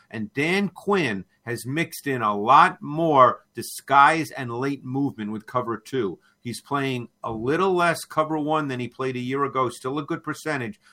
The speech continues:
but he's mixing in other things. So this is going to be a challenge for the Eagles. And by the way, the Eagles offense presents their own set of challenges to any defense as well. But I think this side of the ball, to me,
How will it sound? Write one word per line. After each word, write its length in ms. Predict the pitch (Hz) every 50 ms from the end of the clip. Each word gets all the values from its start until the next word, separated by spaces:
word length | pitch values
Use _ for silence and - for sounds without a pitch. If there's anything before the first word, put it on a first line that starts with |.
| _ _
but 80 | - 123
he's 160 | 120 107 95
mixing 540 | 117 123 139 165 160 - - 151 143 143 139
in 160 | 135 131 127 - -
other 300 | 143 143 139 147 151 139
things. 580 | 131 - - 131 131 113 92 78 - - - - _ _ _ _
So 400 | _ - - 120 113 107 98 - _ _ _ _ -
this 120 | 156 151 - -
is 60 | 170
going 240 | 165 190 180 175 170
to 80 | - 147
be 120 | 139 135
a 60 | 127 120
challenge 520 | - - - 143 143 143 139 127 113 107
for 120 | - - 110
the 100 | 107 117
Eagles. 240 | 127 120 123 117
And 300 | 127 131 139 123 151 151
by 120 | 151 175 185
the 80 | 170
way, 160 | 165 165 147 117
the 100 | 110 139
Eagles 200 | 151 160 135 139
offense 460 | 156 170 160 156 139 139 131 - - _ _ _
presents 340 | - 135 120 156 156 147 -
their 180 | - 135 143
own 180 | 165 185 185 170
set 200 | - - 143 135
of 120 | 131 -
challenges 520 | - - 135 135 131 127 127 117 120 117 -
to 120 | - 117
any 200 | 135 131 127 120
defense 600 | 113 110 156 175 165 - - 113 107 104 98 - - _ _ -
as 180 | 123 113 -
well. 420 | 117 131 175 180 151 117 92 90 - _ _ _ -
But 100 | 135 131
I 80 | 127
think 280 | 123 - 170 156 - -
this 160 | 160 175 175 - - -
side 420 | - - - 170 165 156 151 139
of 60 | 131
the 80 | 117 113
ball, 320 | 104 143 147 147 139 131 -
to 120 | - 117
me, 400 | 113 127 135 135 120 110 95 -